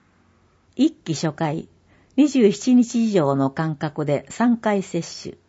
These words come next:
一歳の誕生日前日までに終了。一期追加。一期初回の三回終了後、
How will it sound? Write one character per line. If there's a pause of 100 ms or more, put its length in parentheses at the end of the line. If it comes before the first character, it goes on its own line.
(760)
一
歳
の
誕
生
日
前
日
ま
で
に
終
了。 (1600)
一
期
追
加。 (840)
一
期
初
回
の
三
回
終
了
後、